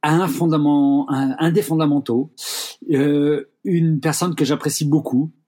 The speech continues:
Elle s'appelle Annie Jezegou. Elle est, euh, professeure d'université,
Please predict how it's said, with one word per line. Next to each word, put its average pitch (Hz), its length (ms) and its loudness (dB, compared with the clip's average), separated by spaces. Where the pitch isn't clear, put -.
Elle 131 220 0
s'appelle - 440 -2
Annie 151 440 0
Jezegou. 135 680 0
Elle 135 160 2
est, 139 260 4
euh, 120 340 -2
professeure 160 480 -2
d'université, 139 920 0